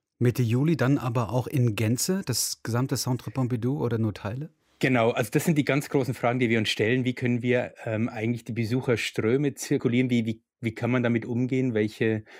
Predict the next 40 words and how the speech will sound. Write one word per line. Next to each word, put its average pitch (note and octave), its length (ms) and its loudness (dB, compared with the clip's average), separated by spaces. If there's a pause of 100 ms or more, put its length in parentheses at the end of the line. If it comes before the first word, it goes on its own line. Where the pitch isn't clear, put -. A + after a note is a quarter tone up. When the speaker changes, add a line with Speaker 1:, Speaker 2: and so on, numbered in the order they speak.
(160)
Speaker 2:
Formen B2+ 560 2
gibt B2+ 300 -2
es, A#2+ 200 -2
die A#2 140 -4
Besucher A#2 460 -2
zu - 160 -10
betreuen? A2+ 640 0
Wird A#2 160 -4
es A#2+ 100 -6
sozusagen A2 1080 -2
so - 180 -14
eine A#2 120 -14 (140)
Art - 320 -12
Führungen C3+ 640 2
geben? B2 280 0
Natürlich A#2 400 -2
mit B2+ 320 -4
der B2 120 0
Idee A#2 460 -2
der G#2+ 400 -2 (140)
Distanz, A#2 720 -4
die C3 100 -4
man A#2+ 220 0
einschließen A#2+ 720 -2
muss. A#2+ 280 -2
Also A#2+ 140 -2
es, - 240 -6
es, - 160 -8
im D3 60 -2
Moment C3+ 320 2
wird C#3 160 2
da C3+ 100 2
ganz, C3 400 0
ganz C3+ 340 0
heftig B2+ 600 -4 (440)
nachgedacht, A#2+ 760 0
wie A#2+ 120 0
man B2 200 2
das A#2+ 180 -2
verantwortungsvoll A#2+ 1300 0